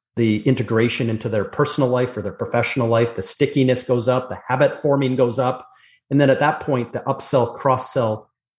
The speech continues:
um, examples are endless. A-, and we all feel better that, you know, we, we're, we're paying for something that we actually use, and we're, we're paying for something that drives value in our lives.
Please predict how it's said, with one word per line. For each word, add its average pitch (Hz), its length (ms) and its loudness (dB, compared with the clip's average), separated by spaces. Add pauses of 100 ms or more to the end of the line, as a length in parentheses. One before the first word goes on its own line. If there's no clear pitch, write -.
(260)
um, 104 640 -4
examples 123 640 2
are 110 180 2
endless. - 640 -2 (360)
A-, 135 200 -2
and 127 140 4
we 139 100 6
all 135 140 6
feel 131 340 2
better 110 640 0
that, 110 340 0 (360)
you 147 140 -2
know, 113 100 -2
we, 110 300 0
we're, 113 220 -2
we're 113 260 0
paying 131 400 2
for 120 160 -6
something 107 420 -2
that 98 140 0
we 110 100 2
actually 101 400 -2
use, 120 460 2
and 107 100 2
we're, 101 80 0
we're 104 160 -2
paying 110 260 -2
for 107 120 -8
something 113 300 -2
that 101 100 0
drives 110 260 0
value 117 380 2
in 110 60 0
our 113 100 0
lives. 135 400 -6